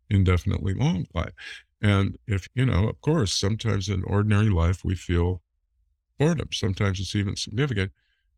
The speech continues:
but we don't feel that implies that we should end our lives. And so I think the same moral should obtain in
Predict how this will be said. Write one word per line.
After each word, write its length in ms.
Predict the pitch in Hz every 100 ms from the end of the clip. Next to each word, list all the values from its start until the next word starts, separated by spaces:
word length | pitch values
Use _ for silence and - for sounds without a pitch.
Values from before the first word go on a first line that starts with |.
| _ _ -
but 460 | 90 107 104 95 - _
we 200 | 139 113
don't 240 | 110 87 - -
feel 300 | 107 101 92
that 300 | 92 85 - _ -
implies 600 | 90 - 95 85 85 -
that 140 | 90
we 120 | 87
should 220 | 82 101 85
end 220 | 85 85
our 120 | 82
lives. 580 | 87 110 85 87 90 - _ _ _ _ _ -
And 160 | 95 90
so 200 | - 95
I 80 | 95
think 240 | 104 101
the 100 | 92
same 440 | - 101 95 92 -
moral 440 | 101 95 90 85 - _
should 340 | - 95 82 - -
obtain 600 | 92 - - 90 87 87 - _
in 300 | - 92 92